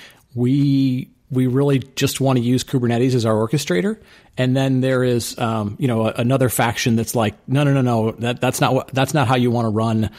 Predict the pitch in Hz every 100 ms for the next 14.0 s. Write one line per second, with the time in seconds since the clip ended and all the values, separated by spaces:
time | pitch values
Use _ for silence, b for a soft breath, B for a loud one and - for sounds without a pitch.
0 | B B B 135 107 98 92 - - 120
1 | 117 101 104 95 - - 104 101 - 104
2 | 90 - 107 95 - 110 - 104 107 98
3 | 101 95 98 90 95 92 95 92 - 95
4 | 92 - 113 131 170 143 139 131 - B
5 | B B B - 214 165 175 175 - 160
6 | 135 - - 139 - 127 117 117 - 123
7 | 110 139 117 - 139 135 147 139 131 120
8 | B B B B - 123 117 - - 156
9 | 147 139 139 127 - 113 120 123 120 107
10 | - - 104 - 107 120 120 110 104 -
11 | 113 110 107 101 - 113 98 104 104 101
12 | 104 98 113 - 107 101 98 - 120 104
13 | 98 92 - B B B 117 110 101 98